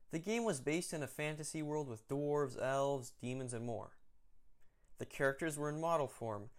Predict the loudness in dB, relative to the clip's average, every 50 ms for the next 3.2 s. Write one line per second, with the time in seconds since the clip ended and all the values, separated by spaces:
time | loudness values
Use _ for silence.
0 | -20 -14 -8 -4 -2 -2 -2 0 2 2 4 4 4 2 0 -2 -6 -6 -6 -6
1 | -4 -4 -4 -4 -4 -4 -6 -6 -6 -6 -4 -4 -4 -4 -6 -6 -8 -10 -6 -2
2 | 0 0 2 2 0 -2 -4 -8 -6 -6 -4 -4 -6 -8 -12 -12 -10 -8 -6 -4
3 | -2 -2 -4 -4